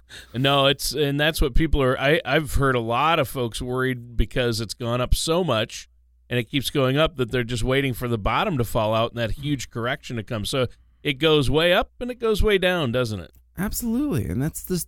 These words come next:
Speaker 2: the, the stock market, everybody, is a heartbeat. It goes up and it goes down.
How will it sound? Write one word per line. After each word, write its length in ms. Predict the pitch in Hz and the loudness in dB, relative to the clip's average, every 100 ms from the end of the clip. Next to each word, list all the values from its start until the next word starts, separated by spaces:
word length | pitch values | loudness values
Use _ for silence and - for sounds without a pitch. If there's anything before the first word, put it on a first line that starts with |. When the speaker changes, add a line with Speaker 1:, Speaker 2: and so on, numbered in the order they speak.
| - | -10
Speaker 2:
the, 380 | 62 175 165 - | -8 -2 -2 -2
the 160 | 170 | -2
stock 480 | 160 - 226 320 - | -2 0 -2 -4 -4
market, 400 | 190 170 165 160 | -2 -2 -2 -2
everybody, 500 | 147 151 139 147 143 | 0 -2 -2 -2 -2
is 120 | 139 131 | 0 0
a 80 | 120 | 0
heartbeat. 640 | - 127 131 - 101 90 - | 0 0 -2 -4 -6 -6 -8
It 160 | 107 | -8
goes 280 | 110 123 117 | -2 0 0
up 240 | 131 - | -2 -4
and 80 | 123 | -4
it 100 | 127 | -4
goes 280 | 131 127 110 | -2 -2 -2
down. 380 | 98 117 120 | -4 -4 -4